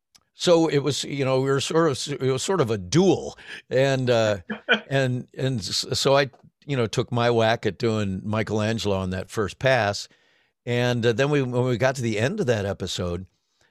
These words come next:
Speaker 1: uh, that first, uh, uh, re-, uh, recording pass, um, the, the Stu and, and the producers and the writers and stuff were in the control room, and they seemed very much more, uh, intent on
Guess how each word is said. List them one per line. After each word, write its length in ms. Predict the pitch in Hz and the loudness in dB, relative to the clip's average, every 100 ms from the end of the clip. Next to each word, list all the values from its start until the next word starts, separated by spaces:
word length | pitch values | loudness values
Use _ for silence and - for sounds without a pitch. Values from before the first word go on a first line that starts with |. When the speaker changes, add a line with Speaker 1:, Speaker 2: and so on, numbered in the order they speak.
| - | -6
Speaker 1:
uh, 180 | 107 107 | -4 0
that 200 | 117 - | -2 0
first, 340 | 139 113 - | -2 -2 -2
uh, 220 | 107 90 90 | -2 -2 -4
uh, 200 | 98 87 | -4 -4
re-, 120 | 87 - | -6 -6
uh, 340 | 110 92 80 80 - - - | -6 -6 -6 -10 -14 -18 -10
recording 480 | 95 - 135 107 | -4 0 0 0
pass, 340 | - 95 85 - _ _ _ - | -2 -2 -2 -8 _ _ _ -4
um, 460 | 120 120 113 101 - _ _ _ _ _ _ 101 95 - _ | 0 0 -2 -6 -12 _ _ _ _ _ _ -16 -16 -18 _
the, 260 | 147 120 - | 0 0 -2
the 240 | 127 120 | -10 -8
Stu 460 | 113 - 170 208 196 | -6 0 2 4 4
and, 280 | 143 123 120 | 2 0 -4
and 220 | 120 113 | -4 -2
the 100 | 104 | -4
producers 600 | - 127 175 139 135 107 | -2 2 2 2 -4 -4
and 100 | 104 | -2
the 80 | 104 | 2
writers 320 | 127 131 110 | 2 2 -2
and 80 | 90 | -4
stuff 140 | 104 | -4
were 160 | 104 107 | 0 0
in 80 | 104 | -2
the 60 | |
control 440 | - 92 - 117 110 | -4 -4 2 4 4
room, 220 | 95 90 | 0 -2
and 100 | 98 | -2
they 80 | 113 | -2
seemed 280 | 165 185 | -2 -4
very 300 | 131 139 147 | 0 2 2
much 460 | 123 110 110 127 - | -2 -6 -2 -2 -2
more, 340 | 117 113 101 - _ _ _ | -2 0 -2 -6 _ _ _
uh, 220 | 117 101 101 | -4 -4 -2
intent 640 | - 110 98 - 135 131 - | -4 -4 -6 -4 -4 -4 -4
on 400 | 117 110 98 90 | -2 -2 -2 -6